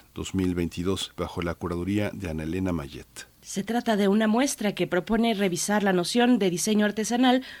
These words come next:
Speaker 2: producida y teorizada en México desde la década de mil novecientos cincuenta hasta la actualidad, con el objetivo de trazar una genealogía de autores, diseñadores y artesanos que apostaron por generar una cultura material mestiza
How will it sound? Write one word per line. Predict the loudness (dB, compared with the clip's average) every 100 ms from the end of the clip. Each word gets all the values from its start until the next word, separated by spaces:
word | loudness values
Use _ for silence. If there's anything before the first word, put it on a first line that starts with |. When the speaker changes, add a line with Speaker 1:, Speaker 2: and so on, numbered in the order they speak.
| -2
Speaker 2:
producida | 0 2 2 2 2 0
y | -2
teorizada | -2 -4 0 2 2
en | 2
México | 0 -2 -2 -2
desde | 0 -2 -2
la | -2
década | 0 0 2
de | 2
mil | 0
novecientos | 0 -2 -6 -6 -4
cincuenta | -2 -2 -2 -2 -4 -8 -10
hasta | -6 -4
la | -4
actualidad, | -4 -4 -4 -2 -4 -6 -14
con | -6 -2
el | -2
objetivo | -2 -4 0 2 2 -2 -10 -4
de | -4
trazar | -2 0 2 2
una | 2 0
genealogía | 0 2 4 2 0 0 2 2
de | 0
autores, | -6 -2 0 0 0 -2
diseñadores | -8 -6 -4 -4 -4 -4 -4
y |
artesanos | -6 -6 -2 0 0 -2 -6 -14 -14
que | -8
apostaron | -6 -4 -2 0 -2
por | -4
generar | -4 -2 2 2 0 0
una | -2 -2
cultura | -6 -2 -2
material | -2 -4 -2 -2 -2
mestiza | -6 -6 -6 -4 -6